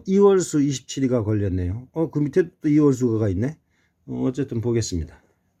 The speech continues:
그런 식으로요. 음, 오는 제 프로필 수에 해당하고, 그 다음에, 음, 십오 같은 경우는 이제 뭐,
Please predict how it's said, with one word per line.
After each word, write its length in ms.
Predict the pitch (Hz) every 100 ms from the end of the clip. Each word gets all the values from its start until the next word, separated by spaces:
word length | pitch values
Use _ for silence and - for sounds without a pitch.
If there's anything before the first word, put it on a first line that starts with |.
| _ _
그런 220 | 127 123
식으로요. 580 | 107 101 90 82 127 156 - _ _ _ _ _ - _ _ _ _ _ _
음, 640 | 123 113 113 101 90 95 107 95 92 _ _ _ _ _ _ _ _ _ _ _ _ _ _ _
오는 380 | 151 175 170 143
제 920 | 147 151 151 147 139 131 123 113 95 _ _
프로필 640 | _ - 147 127 _ 151 139
수에 320 | - 143 139
해당하고, 580 | 127 113 110 98 90 82 80 _ _ _ _ _ - _ _ _ _ _ _ _
그 140 | -
다음에, 580 | 113 123 120 120 156 185 - _ _ _ _ _ _ -
음, 720 | 127 117 113 107 104 95 - - _ -
십오 840 | - - 131 - - 151 151 147
같은 420 | 135 120 - 131 117
경우는 520 | 117 113 120 131 120
이제 120 | -
뭐, 360 | 110 104 104